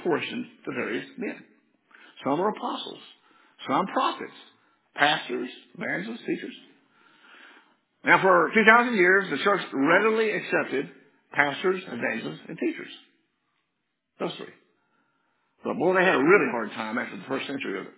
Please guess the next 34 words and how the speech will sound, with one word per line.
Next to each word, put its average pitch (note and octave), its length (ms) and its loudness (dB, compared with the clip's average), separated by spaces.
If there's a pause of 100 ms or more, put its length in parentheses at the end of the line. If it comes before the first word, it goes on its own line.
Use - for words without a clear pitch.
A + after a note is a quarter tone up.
(120)
of F#2+ 100 -10
the F2+ 100 -6
apostles - 420 -14
and C#2 100 -18
the C2 40 -20
prophets. - 420 -18 (920)
Whoa! F#3 560 2 (1300)
And C#3+ 160 2
nowhere A#3+ 360 6
in A#3 140 2
here D#3+ 200 2
will D#3 80 2
you D3+ 160 2
ever E3 140 0
find F#3+ 240 -2
that B2 100 -6
he C#3+ 120 -2
cut D3+ 240 0
that B2+ 160 0
off. - 260 -8 (380)
But C3 160 -2
they D3 160 2
somehow C#3 420 -2
imply - 500 -8
that, - 300 -16 (800)
that A#2 80 -4
he C3+ 160 0
cuts D#3 220 -8
them - 160 -8
off. - 240 -12 (1120)
I C#3+ 80 -6
don't D3 160 -6
think D#3 180 -10
so. - 180 -14